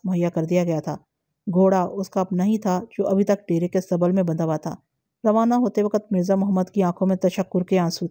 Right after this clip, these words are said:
थे। मैंने गुलशन की सुर्ख शॉल उसके हवाले कर दी, उसके साथ ही आठ हज़ार रुपये की रकम भी इसकी जेब में डाल दी। "ये क्या?" वह हैरान होकर बोला। "ये वो रकम है जो तुमने खानू को कर्ज दी थी,"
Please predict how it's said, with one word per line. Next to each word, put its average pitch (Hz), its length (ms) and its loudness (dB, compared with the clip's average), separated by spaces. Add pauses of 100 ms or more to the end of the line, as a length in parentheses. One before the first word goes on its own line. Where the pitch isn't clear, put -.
थे। - 100 -6 (380)
मैंने 185 160 4
गुलशन 180 340 0
की 202 140 0
सुर्ख 190 280 -2
शॉल 175 420 0 (400)
उसके 196 240 -2
हवाले 180 360 2
कर 175 200 -2
दी, 180 120 -2
उसके 185 240 0
साथ 180 200 0
ही 185 140 -2
आठ 180 360 -2
हज़ार 175 240 2
रुपये 175 240 0
की 170 140 -4
रकम 180 240 0
भी 180 60 2
इसकी 175 220 -2
जेब 170 160 0
में 165 120 -2
डाल 156 200 -2
दी। 180 160 -8 (380)
"ये 196 340 4
क्या?" 196 280 0 (460)
वह 202 100 4
हैरान 185 300 2
होकर 180 200 0
बोला। 170 300 -4 (400)
"ये 240 100 4
वो 220 200 4
रकम 240 300 2
है 196 160 -2
जो 196 100 -2
तुमने 196 300 0
खानू 196 440 2
को 180 180 0
कर्ज 175 340 0
दी 175 160 -4
थी," - 300 -10